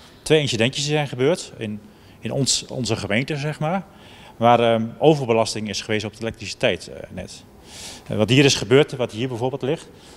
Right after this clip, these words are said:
daar is een oven en een vaatwasser, eh, aangesloten op een verdeelstuk. En op een gegeven moment is er zoveel stroom doorheen gegaan dat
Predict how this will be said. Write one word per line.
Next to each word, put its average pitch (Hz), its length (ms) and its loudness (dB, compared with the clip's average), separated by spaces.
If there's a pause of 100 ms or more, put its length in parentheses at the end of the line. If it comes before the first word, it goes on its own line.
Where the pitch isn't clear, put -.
(160)
daar 110 120 2
is 113 80 2
een 120 80 -2
oven 135 280 6
en 113 100 0
een 107 60 -4
vaatwasser, 139 680 -4 (120)
eh, 123 220 -10
aangesloten 127 540 -2
op 95 60 -8
een 92 100 -10
verdeelstuk. 120 640 -2 (540)
En 113 80 2
op 117 60 8
een 113 80 2
gegeven 127 180 4
moment 117 200 -4
is 104 100 -8
er 110 80 -4
zoveel 143 460 0
stroom 139 320 0
doorheen 107 200 -2
gegaan 101 220 -8
dat - 280 -10